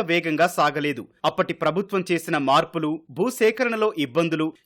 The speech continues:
కావలసిన ముడిసరుకు అందుబాటులో లేకపోవడం, పలు అనుమతుల ఆలస్యం, ప్రణాళికల్లో మార్పులు తదితర ఇబ్బందులు ఆలస్యానికి కారణమని అధికారులు,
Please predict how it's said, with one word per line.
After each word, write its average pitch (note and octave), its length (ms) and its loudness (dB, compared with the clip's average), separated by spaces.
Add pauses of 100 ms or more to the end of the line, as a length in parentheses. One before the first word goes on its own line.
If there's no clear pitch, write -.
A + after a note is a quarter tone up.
(100)
కావలసిన B3+ 480 2
ముడిసరుకు A3+ 640 0
అందుబాటులో G#3 600 0
లేకపోవడం, D#3 540 -2 (220)
పలు G3+ 240 4
అనుమతుల A3+ 400 2 (200)
ఆలస్యం, E3+ 400 0 (220)
ప్రణాళికల్లో B3+ 600 4
మార్పులు F#3+ 480 0
తదితర F#3 420 0 (140)
ఇబ్బందులు D#3+ 400 0 (300)
ఆలస్యానికి F#3+ 540 0 (120)
కారణమని D#3 460 2 (320)
అధికారులు, B3 500 0